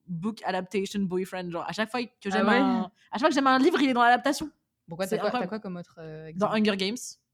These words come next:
Speaker 1: qui est, que j'adore, il est, il joue
Speaker 2: Ah, mais
Speaker 1: Finnick.
Speaker 2: oui ! Ouais, j'allais dire Finn, mais non, bah, Fi-, Finnick.
Speaker 1: Je veux dire,
Speaker 2: Ouais.
Speaker 1: waouh. Euh,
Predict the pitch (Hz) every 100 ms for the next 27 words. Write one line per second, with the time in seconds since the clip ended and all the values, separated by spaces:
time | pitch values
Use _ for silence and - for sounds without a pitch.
0 | _ - 185 180 175 175 175 175 196 247
1 | 165 170 170 165 - 190 175 440 508 508
2 | 508 523 - _ _ _ 214 240 202 196
3 | 185 185 - - 226 185 190 190 190 202
4 | 208 _ _ - 262 311 - - 196 185
5 | 175 196 202 247 - _ _ - 208 208